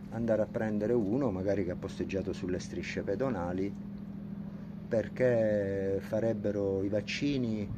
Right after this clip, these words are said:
utilizzando il robot, perché li sparerebbero attraverso dei droni, perché utilizzerebbero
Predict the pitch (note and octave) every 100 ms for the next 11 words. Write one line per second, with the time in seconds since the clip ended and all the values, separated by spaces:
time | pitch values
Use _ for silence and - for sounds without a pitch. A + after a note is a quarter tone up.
0 | - A2 A2 G#2 G2 G#2 G2 F#2+ A#2 C3
1 | - - - - - - - - - -
2 | - - - - - - - - - -
3 | - - G#2+ - A#2+ A2+ - - A#2 A2
4 | A2 A2+ G#2 G2 F#2+ G#2 G2+ - G2 F#2+
5 | F#2+ A#2+ C#3+ F2 D#2+ E2 - - - -
6 | - - - - - G#2+ - B2 A2 A2
7 | A#2+ C3+ B2+ A2 C#3 C3 G2+ E2 F2+ E2